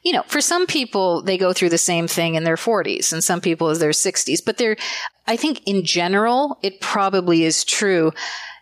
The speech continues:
Now, it doesn't have to be that way, but, uh, you kind of look at, there's different scenarios that we face. You, you know, you have some people who get into the business and they just work, work, work, work, work. They have no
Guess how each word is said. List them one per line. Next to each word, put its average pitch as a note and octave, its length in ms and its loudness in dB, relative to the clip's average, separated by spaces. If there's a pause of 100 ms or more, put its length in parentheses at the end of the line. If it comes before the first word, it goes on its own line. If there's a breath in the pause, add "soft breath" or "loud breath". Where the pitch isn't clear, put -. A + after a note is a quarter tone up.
(100)
Now, E3+ 260 0
it E3 60 -10
doesn't A3 200 -2
have G#3+ 340 -2
to F3 100 -2
be D#3 180 0
that D3 260 0
way, D#3 200 2
but, G3 200 0
uh, F#3+ 100 0
you G#3 320 -2
kind C#4 220 0
of C4+ 100 -2
look G#3 300 2
at, D#3+ 480 0 (560)
there's G3+ 320 -2
different A3+ 340 -2
scenarios E3+ 760 2
that C3+ 120 -2
we D#3+ 140 0
face. - 500 -2
You, F#3 160 2 (380 loud breath)
you F3+ 80 -2
know, F3 60 2
you F#3+ 120 2
have A3+ 80 0
some D4 220 -2
people D#4 200 0
who A#3+ 80 2
get F#3 200 0
into F3 280 0
the E3 120 2
business D#3+ 560 0
and D#3+ 100 -2
they D#3+ 80 2
just D#3+ 240 0
work, F#3+ 300 0
work, E3 180 -2
work, D#3+ 220 -2
work, D3 160 -2
work. D3 220 -2
They G3 120 0
have A3 280 0
no A3+ 500 2